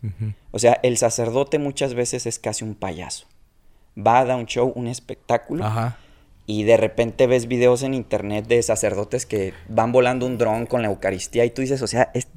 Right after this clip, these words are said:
Speaker 2: para
Speaker 1: Sí,
Speaker 2: mí
Speaker 1: güey.
Speaker 2: eso es súper ofensivo, güey. Estando en la... Eh, no quiero quemar a nadie, pero un sacerdote promotor vocacional de una diócesis sale en un video en un TikTok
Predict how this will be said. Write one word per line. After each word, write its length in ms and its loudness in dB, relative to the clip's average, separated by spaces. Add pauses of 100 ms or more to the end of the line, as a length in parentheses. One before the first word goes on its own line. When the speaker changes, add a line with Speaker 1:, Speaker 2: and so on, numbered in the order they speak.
Speaker 2:
para 160 8
Speaker 1:
Sí, 100 4
Speaker 2:
mí 120 4
Speaker 1:
güey. 140 8
Speaker 2:
eso 100 6
es 60 -4
súper 300 2
ofensivo, 500 -4
güey. 160 -10 (800)
Estando 560 6
en 160 2
la... 480 0 (1200)
Eh, 240 4
no 200 4
quiero 200 4
quemar 260 4
a 40 6
nadie, 260 4
pero 220 4
un 160 0
sacerdote 560 2
promotor 580 2
vocacional 720 -2 (580)
de 140 4
una 220 2
diócesis 580 0
sale 300 2
en 80 -2
un 160 -4
video 340 2
en 120 -4
un 120 -6
TikTok 640 -2